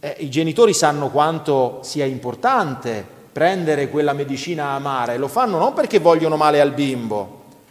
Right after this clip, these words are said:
ma perché vogliono il suo bene. E così il Signore, il Signore sa ciò di cui abbiamo bisogno.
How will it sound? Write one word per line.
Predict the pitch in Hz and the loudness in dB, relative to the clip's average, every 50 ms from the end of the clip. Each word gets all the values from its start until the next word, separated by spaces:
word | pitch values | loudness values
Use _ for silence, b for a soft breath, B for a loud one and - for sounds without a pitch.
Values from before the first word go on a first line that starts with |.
| _ - | _ -18
ma | 107 | -16
perché | - 123 113 123 110 | -14 -12 -10 -6 -2
vogliono | 117 127 123 123 120 120 | -2 0 0 -2 -4 -4
il | 113 | -6
suo | - - 127 117 | -6 -6 -6 -4
bene. | 110 143 165 160 151 123 110 104 90 92 - - - - B B B B B B B | 0 0 0 0 0 -2 -6 -8 -12 -14 -18 -20 -20 -20 B B B B B B B
E | B 147 | B -10
così | - 156 147 131 202 214 | -6 -6 -4 -2 -2 -4
il | 185 127 | -4 -4
Signore, | - - - 113 120 143 170 175 151 131 110 101 92 92 - - _ _ b b b b b b | -4 -6 -6 -6 -6 -6 -6 -4 -6 -6 -8 -10 -12 -16 -20 -20 _ _ b b b b b b
il | - - | -10 -8
Signore | - 165 185 202 185 165 | -6 -4 -4 -2 -2 -2
sa | - 196 208 196 180 - | -2 -2 -2 -4 -6 -6
ciò | - - - 180 170 165 156 | -8 -4 0 2 2 2 0
di | 131 131 127 | -2 -6 -10
cui | - 190 190 180 | -8 -6 -4 -4
abbiamo | 151 127 123 165 190 190 180 160 | -4 -2 -2 -2 -2 -2 -2 -4
bisogno. | 127 127 120 107 156 170 175 170 143 127 120 110 101 95 | -6 -6 -6 -4 -2 -2 -4 -4 -6 -10 -12 -14 -16 -18